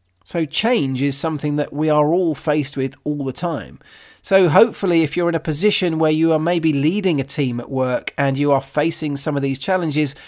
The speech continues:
what I'm about to talk to you about might be of benefit. I even think, and in fact I know, that what I'm about to say to you can be of benefit to all of us,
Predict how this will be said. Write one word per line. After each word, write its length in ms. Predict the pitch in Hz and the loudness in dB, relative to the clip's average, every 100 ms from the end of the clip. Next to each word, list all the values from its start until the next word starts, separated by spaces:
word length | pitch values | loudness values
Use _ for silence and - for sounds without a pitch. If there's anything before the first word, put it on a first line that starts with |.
| - | -20
what 180 | 151 180 | -2 0
I'm 100 | 190 | 0
about 300 | 175 170 151 131 | 0 2 2 -2
to 80 | |
talk 280 | - 208 214 | -4 -2 -2
to 120 | - 160 | 0 0
you 80 | |
about 460 | 143 160 151 147 - - - _ _ | 2 2 2 0 -4 -14 -20 _ _
might 420 | - 147 180 208 220 | -8 -2 0 0 0
be 100 | 196 | -2
of 120 | - | 0
benefit. 480 | 185 214 - - - _ _ _ _ _ _ | -4 -4 -8 -14 -14 _ _ _ _ _ _
I 200 | 160 165 | -4 -4
even 440 | - 214 226 202 190 | -2 -2 0 0 -2
think, 440 | - 190 123 - | 0 0 0 -6
and 120 | 143 151 | -4 -2
in 140 | 151 | -2
fact 260 | - 120 147 | -4 -4 -2
I 100 | 147 | -2
know, 640 | 147 170 170 131 120 123 | 0 2 2 2 0 -4
that 120 | 131 | -4
what 120 | 127 | -4
I'm 60 | 127 | -4
about 340 | 127 156 131 | -2 0 0
to 80 | 127 | -4
say 240 | - 160 160 | -4 -2 -2
to 180 | - | -2
you 280 | 127 120 120 - _ - | -4 -4 -6 -10 _ -8
can 300 | 165 180 165 | -4 -2 0
be 120 | 147 | 0
of 100 | 139 | 0
benefit 380 | 151 135 143 - | -2 -2 -6 -6
to 120 | 135 | -2
all 180 | 143 143 | 0 0
of 80 | 127 | 0
us, 240 | 123 - | -4 -6